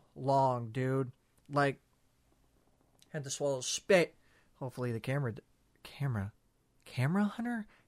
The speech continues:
Camera? My God, dude. It's a microphone.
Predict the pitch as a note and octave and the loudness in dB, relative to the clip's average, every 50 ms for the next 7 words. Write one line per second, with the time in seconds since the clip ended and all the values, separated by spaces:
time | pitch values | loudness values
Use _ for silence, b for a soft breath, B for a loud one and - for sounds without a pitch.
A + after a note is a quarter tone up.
0 | _ _ - - - - - B2+ C#3 D#3+ F#3 G#3 A3+ A#3 B3 C4 C4+ C4+ C4 - | _ _ -12 -10 -8 -2 2 4 4 6 4 4 2 2 2 4 4 4 2 0
1 | - - _ _ _ _ _ _ _ _ _ _ _ _ _ _ _ _ _ _ | -6 -12 _ _ _ _ _ _ _ _ _ _ _ _ _ _ _ _ _ _
2 | _ _ - F#3+ G#3 A3 F#3+ C#3 A2+ G2 - - - _ _ _ _ _ _ _ | _ _ 0 2 4 6 6 6 6 4 0 -4 -12 _ _ _ _ _ _ _
3 | _ _ _ - - - D#4+ E4 D#4 D4 C4+ D#3 C#3+ B2 A2+ G#2 F#2 - _ - | _ _ _ -4 6 10 12 12 12 12 12 12 12 10 10 6 4 0 _ -2
4 | - C3 A#2+ G#2 E2+ F2 A#1+ - - - - - - _ _ _ _ _ _ _ | 0 0 0 0 -4 -8 -12 -12 -14 -14 -16 -16 -20 _ _ _ _ _ _ _
5 | _ _ _ _ _ _ _ _ _ _ _ _ _ _ _ _ _ _ _ _ | _ _ _ _ _ _ _ _ _ _ _ _ _ _ _ _ _ _ _ _
6 | _ _ _ - - D3+ B2 A2 A2 A#2 C3 - - - - C#4 A#3+ - - - | _ _ _ -8 -6 -4 -2 -2 -2 -4 -4 -6 -8 -4 -2 0 0 0 0 0
7 | B2+ A#2+ A#2 A2+ D#2+ C2 - D#3 | 0 0 0 -2 -4 -8 -12 -16